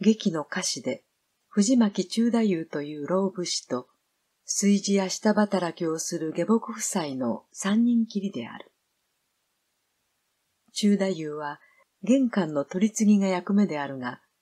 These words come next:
客は限られているし、極めて時たまのことだから、老人はほとんど玄関脇の一間に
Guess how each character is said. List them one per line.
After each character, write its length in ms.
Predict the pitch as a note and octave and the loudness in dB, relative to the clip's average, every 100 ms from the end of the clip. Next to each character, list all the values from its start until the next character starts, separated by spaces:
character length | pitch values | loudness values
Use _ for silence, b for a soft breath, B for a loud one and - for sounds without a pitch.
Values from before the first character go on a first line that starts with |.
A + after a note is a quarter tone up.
| _ _ _ | _ _ _
客 280 | F3+ - F#3+ | -12 -6 -2
は 160 | F#3+ | -2
限 280 | F3+ F3 F3+ | -2 -2 0
ら 120 | G3 | 2
れ 140 | F#3+ D#3+ | 0 -2
て 100 | D3 | -4
い 80 | D3 | -8
る 120 | D#3+ | -6
し、 320 | - C#3+ - _ _ _ | -4 -4 -6 _ _ _
極 260 | - G#3+ C4 | 0 2 4
め 140 | C4+ | 2
て 260 | A3 C3+ B2 | 0 -4 -8
時 240 | - D#3 - | -10 -12 -6
た 100 | F3+ | -2
ま 120 | F3 | -2
の 120 | E3+ | -2
こ 120 | - | -4
と 120 | - E3+ | -2 -2
だ 120 | C3+ | -4
か 120 | C#3 | -6
ら、 200 | B2+ B2+ _ _ _ _ _ _ | -6 -8 _ _ _ _ _ _
老 240 | E3 F3+ | 0 0
人 260 | E3+ F3+ E3+ | 0 -4 -4
は 100 | E3+ | -4
ほ 200 | F3+ F3 | -2 0
と 180 | C4+ C4+ | 2 4
ん 100 | G3+ | 4
ど 280 | C#3 - _ _ - | 2 -2 _ _ 0
玄 240 | F#3 G3+ | 2 2
関 240 | G3 F#3+ | 0 0
脇 240 | F#3 F#3 F#3 | 0 -2 -2
の 100 | F3+ | -4
一 240 | - A3 | -4 -2
間 180 | G#3 C#3+ | 0 -2
に 200 | C3 - | -6 -10